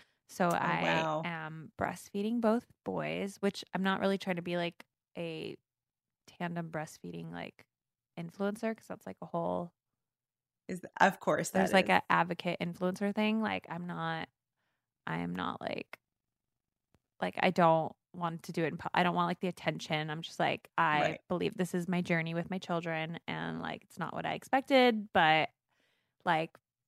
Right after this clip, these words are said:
Speaker 1: it's good for them, it's good for me," and it's, like, it's, like, helped with the sibling bonding. They, like, hold hands and
Speaker 2: Oh.
Speaker 1: and, like, I really think it's helped with, like, the no jealousy thing.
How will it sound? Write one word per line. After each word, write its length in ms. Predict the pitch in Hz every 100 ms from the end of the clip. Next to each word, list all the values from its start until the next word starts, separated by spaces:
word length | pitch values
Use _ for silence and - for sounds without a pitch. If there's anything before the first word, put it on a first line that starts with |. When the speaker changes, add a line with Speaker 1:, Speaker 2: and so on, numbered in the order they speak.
| _ _ _ -
Speaker 1:
it's 200 | 170 -
good 180 | 180
for 400 | 175 180 175 175 175
them, 240 | 247 262
it's 120 | 233 -
good 160 | 180
for 120 | -
me," 460 | 185 208 208 202 196
and 160 | - 185
it's, 100 | -
like, 160 | 165 - _ _ _
it's, 200 | 180 -
like, 160 | 170 156
helped 360 | 185 170 - -
with 140 | 185
the 80 | 175
sibling 480 | - 175 170 175 180
bonding. 580 | 160 160 160 156 165 160
They, 100 | 156
like, 240 | 165 -
hold 260 | - 180 180
hands 760 | 156 175 165 165 165 165 165 -
and 600 | 180 160 160 151 165 165 320
Speaker 2:
Oh. 480 | 330 - - - - _ _ _ _ _ _ -
Speaker 1:
and, 180 | 190 170
like, 200 | 165 -
I 60 |
really 240 | 170 165 156
think 180 | 165 160
it's 100 | -
helped 240 | 156 -
with, 100 | 165
like, 160 | 160 -
the 100 | 175
no 160 | 156
jealousy 480 | 156 156 156 180 208
thing. 380 | 214 262 285 330